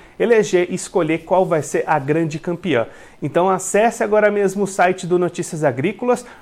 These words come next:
ou mire a câmera do seu celular pro Q R Code que tá aparecendo aí na sua tela. Por lá você vai cair direto na página da votação, você vai conseguir assistir as cinco histórias e escolher qual, na sua opinião, entre elas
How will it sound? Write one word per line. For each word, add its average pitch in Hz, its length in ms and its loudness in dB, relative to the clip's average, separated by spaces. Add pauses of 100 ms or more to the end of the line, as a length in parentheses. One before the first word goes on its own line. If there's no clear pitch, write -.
ou 196 100 0
mire 240 320 0 (140)
a - 80 0
câmera 220 400 2
do 190 100 -2
seu 190 180 -2
celular 170 460 2
pro 208 160 -2
Q 208 100 -6
R 208 120 0
Code 196 320 2
que - 100 -20
tá 160 120 2
aparecendo 151 600 0
aí 151 60 2
na 147 120 -2
sua 131 220 -4
tela. 190 360 2 (260)
Por 190 120 6
lá 175 140 6
você 175 260 -2
vai 170 160 2
cair 180 220 2
direto 165 460 2
na 208 120 -2
página 185 440 0
da 170 100 2
votação, 165 600 0 (180)
você 165 220 -4
vai 175 100 0
conseguir 185 500 0
assistir 170 720 -2
as 294 100 0
cinco 240 280 -4
histórias 180 480 0 (300)
e - 20 -6
escolher 170 500 0 (220)
qual, 196 260 4
na 175 120 0
sua 175 200 -2
opinião, 156 440 -2
entre 151 220 -2
elas 143 340 0